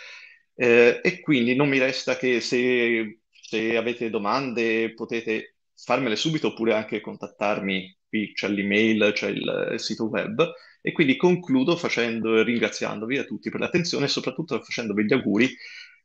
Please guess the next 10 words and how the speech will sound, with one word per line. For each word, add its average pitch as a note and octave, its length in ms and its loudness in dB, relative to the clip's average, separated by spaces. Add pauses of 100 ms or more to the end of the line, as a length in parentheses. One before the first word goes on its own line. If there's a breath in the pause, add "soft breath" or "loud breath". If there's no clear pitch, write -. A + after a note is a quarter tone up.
(300)
di C3+ 240 0
bellissimi E3+ 800 2
trentuno F3 580 2
milioni D3 540 0
cinquecentosessantamila C#3 1600 -2
miliardi B2 600 0
di A#2 100 0
miliardi B2 520 2
di A#2 100 0
attosecondi, A2 800 -2